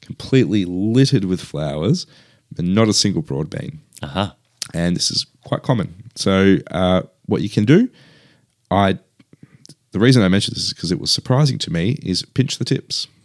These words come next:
Speaker 1: of all the stems. 'Cause in my mind, when I think pinch the tip, I think, uh, branching. <laughs>
Speaker 2: Mm.
Speaker 1: You know, if you pinch your mint, you know, it bushes out.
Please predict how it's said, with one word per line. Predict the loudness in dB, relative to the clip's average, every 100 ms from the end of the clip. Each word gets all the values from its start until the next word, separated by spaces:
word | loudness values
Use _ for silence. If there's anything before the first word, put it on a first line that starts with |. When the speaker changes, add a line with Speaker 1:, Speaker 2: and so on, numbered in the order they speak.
| _ _ _ -8
Speaker 1:
of | -8
all | -2 -2 0
the |
stems. | -4 -8 -10 -12 -14
'Cause | -14 -18 -8
in | 0
my | 4 6
mind, | 4 0 -6 -10 -16 _ _ -4
when | -2
I | 0
think | -4 -8
pinch | -6 -6 -6
the | -6
tip, | -4 -6 -14 _ _ _ _ _ _ -10
I | -8
think, | -6 -8 -8 -10
uh, | -4
branching. | 0 0 0 -4 -6 -10 -20
<laughs> | -8
Speaker 2:
Mm. | 2 4
Speaker 1:
You | 4
know, | 4 4
if | 2 0
you | -4
pinch | -6 -4 -4 0
your | 4
mint, | 4 4 0 -12 _ _ _ _ _ _
you | -6 -4
know, | -4
it | -6 -6
bushes | -6 -4 -4
out. | -4 -6